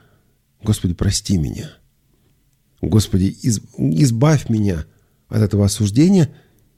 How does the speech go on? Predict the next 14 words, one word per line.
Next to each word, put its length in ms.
избавь 420
меня 220
от 220
моего 320
греха". 600
Вот 100
это 140
главная 400
опасность. 580
Найдите 520
христиан, 680
которые 360
любят 420
Господа. 520